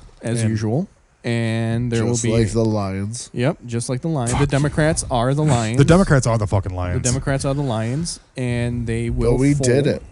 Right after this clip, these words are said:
Speaker 1: Huh?
Speaker 3: We did it.
Speaker 1: Yeah, but they'll fold and, um, not block it, and there's gonna be another conservative, uh, judge in there.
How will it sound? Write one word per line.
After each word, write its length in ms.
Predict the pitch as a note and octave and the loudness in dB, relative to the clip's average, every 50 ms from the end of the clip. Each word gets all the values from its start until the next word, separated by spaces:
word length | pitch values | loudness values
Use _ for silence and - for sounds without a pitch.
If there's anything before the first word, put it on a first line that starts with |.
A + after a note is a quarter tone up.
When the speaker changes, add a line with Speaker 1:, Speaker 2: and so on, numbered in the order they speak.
| - - - - - - - - - - - - - - - - - - | -20 -20 -20 -20 -20 -20 -20 -20 -20 -20 -20 -20 -20 -20 -20 -20 -10 -4
Speaker 1:
Huh? 260 | - C3 A2+ A2 B2 D3+ D3+ - - | -2 0 0 0 -2 -4 -8 -10 -8
Speaker 3:
We 200 | G2 G#2 A2+ A#2+ | -6 -6 -6 -6
did 280 | A#2 A2 A2 G#2 A2 A2+ | -4 -4 -4 -2 -2 -2
it. 140 | G#2 - C3 | -4 -4 -4
Speaker 1:
Yeah, 280 | A#2+ A2+ G#2+ G#2 A2+ A#2 - - - - | -6 -6 -6 -6 -8 -12 -14 -14 -8 -2
but 220 | D#3+ E3 E3+ D#3+ | 0 0 2 4
they'll 160 | F3 E3+ F3 | 2 2 2
fold 360 | - - C#3 B2+ D3 E3 E3 - - - | 2 2 2 2 0 -2 -4 -8 -8 -4
and, 600 | - B2+ B2 B2 B2 B2 B2+ B2 B2+ B2+ - - - | -2 0 0 2 0 0 0 -2 -4 -6 -6 -4 -2
um, 560 | A#2+ A#2 A2+ A2+ A2+ A2+ A2+ A2+ A2+ A2 - - - - - - | 0 0 0 0 0 0 -2 -2 -6 -8 -10 -14 -20 -20 -20 -18
not 460 | - B2 B2 B2+ A#2+ A2 A#2+ A2 - _ _ _ _ _ _ _ _ _ _ _ _ _ - - - - - - - - - - - B2 | -14 -10 -8 -6 -4 -4 -4 -6 -8 _ _ _ _ _ _ _ _ _ _ _ _ _ -20 -20 -20 -20 -20 -20 -20 -20 -20 -18 -8 -6
block 260 | C3 C3+ E3 F#3+ - | -4 -4 -4 -4 -8
it, 140 | D#2 C2+ C#2 | -12 -14 -12
and 180 | - A#2+ A2+ A2+ | -10 -8 -6 -4
there's 160 | A2+ A2+ A#2 | -4 -4 -4
gonna 100 | - B2 A2+ | -4 -4 -4
be 80 | A2+ | -2
another 280 | A#2 A#2 A2+ A#2 B2 A2+ | -2 -2 0 -2 -2 -2
conservative, 760 | - B2+ A#2+ - G#2+ G#2 A2 A2+ G#2+ A#2+ A#2+ A#2+ A#2 C#3 - | -4 -8 -6 -4 -4 -4 -2 -2 -4 -4 -6 -10 -12 -10 -8
uh, 260 | A#2+ A#2 A#2 B2 B2+ | -6 -6 -6 -6 -8
judge 360 | B2 B2 B2 B2 D3+ D#3 D3+ | -8 -8 -8 -8 -8 -8 -10
in 100 | - A1+ | -12 -14
there. 140 | - - | -16 -16